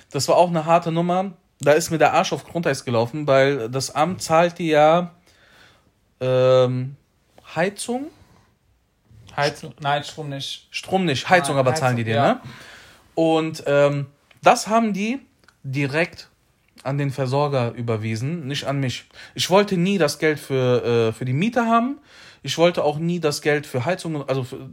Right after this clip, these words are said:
Speaker 1: das, ich wollte, dass das alles automatisch ist, dass die Leute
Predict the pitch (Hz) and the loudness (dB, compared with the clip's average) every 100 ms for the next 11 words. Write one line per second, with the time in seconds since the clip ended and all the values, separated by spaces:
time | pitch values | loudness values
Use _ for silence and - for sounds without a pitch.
0 | 151 147 143 - - 208 202 165 165 - | -10 -8 -8 -4 0 0 0 -2 -2 -2
1 | 170 170 151 143 160 185 170 262 - 170 | -2 0 -4 2 2 2 -2 -4 -4 -4
2 | 143 151 175 208 220 | -2 0 0 -2 -4